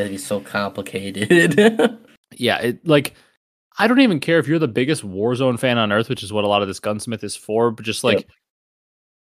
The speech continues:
Speaker 2: a hundred ninety-six attachments. Maybe it'd be different if it was a game like,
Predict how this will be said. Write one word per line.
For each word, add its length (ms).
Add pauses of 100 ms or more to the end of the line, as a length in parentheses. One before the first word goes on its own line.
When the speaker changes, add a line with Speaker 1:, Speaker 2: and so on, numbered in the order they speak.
(120)
Speaker 2:
a 40
hundred 540
ninety-six 800
attachments. 640 (480)
Maybe 280
it'd 60
be 100
different 300
if 60
it 60
was 140
a 60
game 260
like, 300